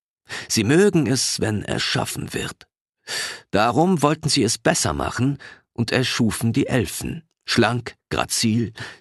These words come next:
mit einem Sinn für die Natur, die Magie und das Schöne.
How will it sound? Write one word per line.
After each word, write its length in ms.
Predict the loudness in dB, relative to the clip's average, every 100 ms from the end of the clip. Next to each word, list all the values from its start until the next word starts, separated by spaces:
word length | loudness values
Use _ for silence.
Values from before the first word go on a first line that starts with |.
| -2
mit 120 | 2
einem 220 | 4 4
Sinn 320 | 4 4 4 2
für 200 | 0 2
die 100 | 2
Natur, 640 | 0 0 2 4 2 0 -8 -2
die 80 | 0
Magie 540 | 0 2 2 2 0
und 220 | -2 0 0
das 200 | 0 0
Schöne. 480 | 0 -2 -4 -8